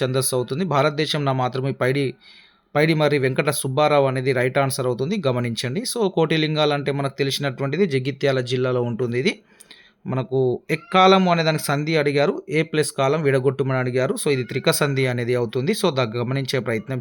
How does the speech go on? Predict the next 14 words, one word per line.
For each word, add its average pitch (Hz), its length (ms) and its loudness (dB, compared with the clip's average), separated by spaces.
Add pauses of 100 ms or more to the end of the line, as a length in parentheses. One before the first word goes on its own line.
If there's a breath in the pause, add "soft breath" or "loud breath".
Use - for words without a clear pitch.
(120)
చేయండి. 156 180 -2
So, 269 100 -4
క్వశ్చన్స్ 220 420 -2
అన్నీ 220 200 2
almost 170 540 0 (540 loud breath)
మనం 151 120 0
ఇచ్చినటువంటి 165 440 0
టెస్ట్ 151 240 -2
సిరీస్ 143 280 -6
నుండి 139 140 -2
వస్తున్నాయి. 147 340 -2
కిరణజన 175 460 0
సంయోగ 156 400 -2
రేఖ 151 140 0